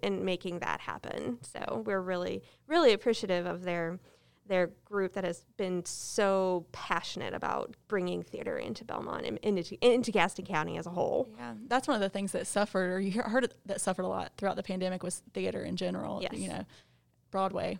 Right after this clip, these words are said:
Speaker 2: all of that. Um,
Speaker 1: Yeah, I had a lot of friends that I worked with at the Blumenthal that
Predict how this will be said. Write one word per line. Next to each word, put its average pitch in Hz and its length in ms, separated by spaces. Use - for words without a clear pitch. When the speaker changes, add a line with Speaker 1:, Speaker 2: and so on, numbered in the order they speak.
Speaker 2:
all 185 140
of 185 100
that. 202 320
Um, 202 140
Speaker 1:
Yeah, 196 160
I 220 80
had 226 160
a 202 60
lot 190 160
of 185 100
friends 190 280
that 185 200
I 202 80
worked 196 340
with 180 200
at 185 80
the 190 60
Blumenthal 180 540
that 202 180